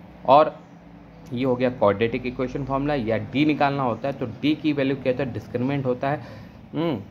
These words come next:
तो डी equal to बी स्क्वायर माइनस फ़ोर ए सी, ठीक। तो यहाँ पे हम लोग डी भी रख दिया, देखिए मैंने दोनों फॉर्मूले बता दिए, आप चाहे ये लिखिए चाहे ये, दोनों का मतलब एक ही होता है, but वैल्यू आपको निकालनी होगी। तो D is equal to क्या होता है, माइनस का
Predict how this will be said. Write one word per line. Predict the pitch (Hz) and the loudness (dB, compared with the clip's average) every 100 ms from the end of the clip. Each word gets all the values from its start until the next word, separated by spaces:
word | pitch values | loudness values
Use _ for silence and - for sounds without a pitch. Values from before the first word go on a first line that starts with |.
| - | -8
तो | 98 | -6
डी | 101 147 | 0 0
equal | 139 - 110 | 0 -6 -4
to | 139 107 | -4 -4
बी | 139 143 | 0 0
स्क्वायर | 143 120 107 | 0 -2 -2
माइनस | 98 101 139 143 | -2 -2 -4 -8
फ़ोर | - 117 101 | 0 2 2
ए | 87 | -4
सी, | - 78 - - - - | -12 -16 -20 -20 -12 -4
ठीक। | 165 - - - | -4 -6 -20 -6
तो | |
यहाँ | 123 120 123 | -2 0 0
पे | 127 | 0
हम | 139 | 0
लोग | 151 127 | 0 0
डी | 113 | 0
भी | 127 | 2
रख | 127 98 | 2 0
दिया, | 98 98 | -2 -2
देखिए | 107 104 123 | -2 -4 -4
मैंने | 120 127 | -2 -2
दोनों | 113 110 117 | -2 0 0
फॉर्मूले | 127 107 95 117 | 0 -2 0 0
बता | 117 95 95 | 0 0 -2
दिए, | 92 92 87 - - - - | -2 -6 -8 -12 -16 -16 0
आप | 110 113 | 0 0
चाहे | - 113 95 | 2 2 2
ये | 104 | 0
लिखिए | 139 143 156 151 | 0 0 -2 -2
चाहे | - 95 | -2 -2
ये, | 95 92 | -2 -6
दोनों | 85 117 131 139 | -4 -4 -2 -2
का | |
मतलब | 120 110 143 - - | -2 -2 -4 -6 -2
एक | 135 143 | -2 0
ही | 170 | 0
होता | 147 143 143 | 0 2 2
है, | 147 151 - - - - - | 2 -2 -14 -20 -20 -20 -6
but | 117 156 - - - - - - | 4 4 2 -16 -20 -20 -20 -4
वैल्यू | 107 110 127 | 0 2 2
आपको | 107 151 | 2 0
निकालनी | 151 104 104 113 131 | -2 0 2 2 2
होगी। | 110 98 92 | 0 -4 -8
तो | - 98 95 | -8 -10 -4
D | 139 156 | 4 4
is | - | 4
equal | 120 117 | -2 -2
to | 131 | -2
क्या | 156 | 0
होता | 143 139 156 | 0 2 0
है, | 156 147 | 0 -4
माइनस | 98 107 107 | -4 -2 -4
का | - | -6